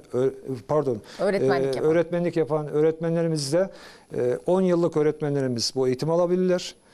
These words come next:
Speaker 1: ve, e, sınava girerler. Başarılı oldukları zaman uzman öğretmen sertifikası alırlar.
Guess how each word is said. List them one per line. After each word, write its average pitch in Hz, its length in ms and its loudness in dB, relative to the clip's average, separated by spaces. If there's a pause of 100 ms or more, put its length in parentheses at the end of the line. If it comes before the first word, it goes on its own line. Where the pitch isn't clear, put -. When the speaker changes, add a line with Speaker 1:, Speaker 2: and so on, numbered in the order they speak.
(400)
Speaker 1:
ve, 139 300 2 (280)
e, 131 40 -6
sınava 160 380 0
girerler. 180 520 0
Başarılı 165 380 2
oldukları 151 420 0
zaman 175 360 -2
uzman 170 360 2
öğretmen 147 360 0
sertifikası 143 600 -2
alırlar. 104 400 -6